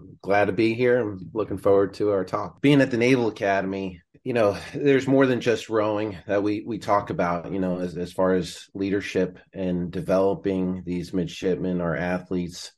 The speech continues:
you know, to, to go along with the mission of the Naval Academy, you know, to develop them morally, mentally, and physically to prepare to, to join the military service. And so we have a common purpose at, at Navy, you know, to serve their country and a goal,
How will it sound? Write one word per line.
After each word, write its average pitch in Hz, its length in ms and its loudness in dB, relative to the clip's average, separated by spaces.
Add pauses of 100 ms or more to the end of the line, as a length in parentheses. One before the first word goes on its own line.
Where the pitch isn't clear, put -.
you 107 120 -4
know, 92 220 0
to, 101 200 -4
to 90 480 -2
go 101 160 2
along 98 300 0
with 95 160 -2
the 95 80 -2
mission 98 380 -2
of 92 100 -2
the 87 80 -4
Naval 95 240 0
Academy, 78 400 -4
you 80 80 0
know, 80 140 -2
to 78 140 -10
develop 85 380 -2
them 87 140 -2
morally, 85 600 -2
mentally, 82 560 -2
and 80 140 -2
physically 82 580 -4
to 78 120 -6
prepare 82 640 -4
to, 78 320 -4
to - 200 -10
join 82 440 -2
the 80 100 -2
military 80 500 -4
service. 87 400 -4
And 80 100 -6
so 98 140 -4
we 95 100 2
have 92 140 2
a 90 40 -2
common 104 360 -2
purpose 104 420 -2
at, 78 220 -4
at 85 240 -4
Navy, 85 460 -4 (720)
you 98 60 -4
know, 85 120 0
to 80 80 -4
serve 92 280 -2
their 90 100 2
country 80 540 -4 (500)
and 90 80 -4
a 87 60 -2
goal, 92 420 0